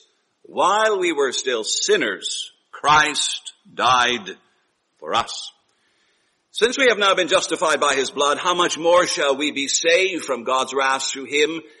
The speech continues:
For if, when we were God's enemies, we were reconciled to him through the death of his Son, how much more, having been reconciled, shall we be saved through his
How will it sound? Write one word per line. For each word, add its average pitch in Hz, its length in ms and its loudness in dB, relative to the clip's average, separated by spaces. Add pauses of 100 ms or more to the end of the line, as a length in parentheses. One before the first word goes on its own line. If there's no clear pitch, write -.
(320)
For 185 200 4
if, 220 540 2
when 165 500 0
we 156 140 2
were 143 160 2
God's 117 420 -2
enemies, 240 680 -4
we 196 100 -4
were 180 180 2
reconciled 131 640 -2
to 123 80 -4
him 123 360 -4
through 110 220 -10
the 95 100 -8
death 131 680 -4
of 117 140 -8
his 104 280 -4
Son, 123 260 -6
how 175 260 -2
much 226 240 -2
more, 135 360 -4 (720)
having 104 300 -6
been 101 240 -12
reconciled, 139 880 -2
shall 120 260 -6
we 104 140 -8
be 90 140 -16
saved 120 640 -4
through 101 180 -12
his 98 300 -12